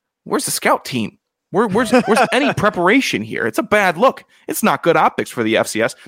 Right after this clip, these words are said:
Speaker 1: It's not good optics for Western Kentucky. It's not good optics for college football to have that as one of the premier games of this weekend,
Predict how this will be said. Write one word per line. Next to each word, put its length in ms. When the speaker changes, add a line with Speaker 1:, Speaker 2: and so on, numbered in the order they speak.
Speaker 1:
It's 160
not 160
good 140
optics 260
for 120
Western 260
Kentucky. 480
It's 200
not 340
good 160
optics 420
for 100
college 380
football 480
to 80
have 260
that 140
as 140
one 100
of 60
the 60
premier 340
games 420
of 120
this 200
weekend, 400